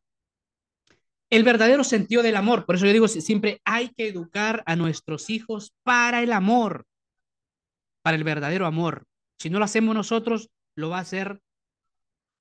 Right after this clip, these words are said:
las redes sociales, lo va a hacer otras personas. Bien, lo que experimentan los adolescentes no es amor. Ojo, eso nosotros tenemos que saber. Los, los adolescentes no experimentan amor, sino enamoramiento, que es distinto.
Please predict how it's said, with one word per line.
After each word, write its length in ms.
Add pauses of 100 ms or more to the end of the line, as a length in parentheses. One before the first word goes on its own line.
(800)
las 160
redes 200
sociales, 680
lo 80
va 60
a 20
hacer 240 (340)
otras 280
personas. 420 (2250)
Bien, 320 (440)
lo 160
que 80
experimentan 680
los 140
adolescentes 680
no 180
es 220
amor. 420
Ojo, 340
eso 180
nosotros 260
tenemos 240
que 80
saber. 140
Los, 220
los 120
adolescentes 380
no 140
experimentan 680
amor, 420 (800)
sino 460
enamoramiento, 1040
que 80
es 80
distinto. 640